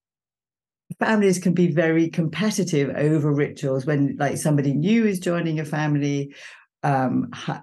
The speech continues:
you know, how you manage the rituals, and there can be masses of power play around rituals of who's gonna get to choose what and who's gonna do what.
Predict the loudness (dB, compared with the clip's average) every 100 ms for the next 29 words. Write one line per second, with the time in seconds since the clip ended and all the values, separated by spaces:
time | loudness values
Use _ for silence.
0 | -4 0 0 0 0 2 2 2 0 -2
1 | -2 -4 -4 -4 -2 0 0 0 0 2
2 | 2 0 -2 -2 -4 -4 -4 -2 2 0
3 | 0 -2 0 0 -2 -4 -4 -2 -2 -2
4 | -4 -6 -6 -6 -6 -2 0 0 -2 -2
5 | -2 -6 -8 -12 -6 -4 -2 -2 -2 -4
6 | -2 -4 -2 -4 -4 -4 -2 -2 -6